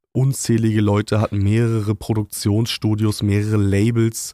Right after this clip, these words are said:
äh, mit, äh, hochgefahren, wie zum Beispiel von Usher das eigene Label, hat Jay-Z, äh, geholfen und so weiter. Ähm, der hat da überall seine Finger am Spiel gehabt und, äh, aktuell wird ihm,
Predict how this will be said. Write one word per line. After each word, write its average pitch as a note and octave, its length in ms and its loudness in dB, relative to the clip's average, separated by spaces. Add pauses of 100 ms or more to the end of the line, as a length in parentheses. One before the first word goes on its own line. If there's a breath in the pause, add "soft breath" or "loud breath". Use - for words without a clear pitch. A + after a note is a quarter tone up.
(540 soft breath)
äh, G#2 200 2
mit, G#2+ 400 -2
äh, G#2+ 240 0
hochgefahren, G2+ 720 -2
wie G2+ 80 0
zum - 160 -6
Beispiel G2+ 260 -2
von A2+ 260 -4
Usher G2+ 280 0
das G2 180 -2
eigene F#2+ 300 0
Label, F#2+ 340 0
hat G#2 180 -2
Jay-Z, A2 560 0 (440 soft breath)
äh, F#2+ 260 2
geholfen F#2+ 640 0
und G2+ 180 -2
so G2 160 -4
weiter. G2+ 400 -2 (440)
Ähm, G2 540 0
der F#2+ 100 2
hat G2+ 120 0
da G#2+ 40 2
überall A2+ 360 0
seine G#2+ 240 0
Finger B2+ 260 0
am G2+ 120 -2
Spiel G2 340 -2
gehabt G2 380 0 (500)
und, G2+ 580 0
äh, G2 220 0
aktuell A#2+ 640 -2 (380 soft breath)
wird G#2+ 480 -2
ihm, B2 480 0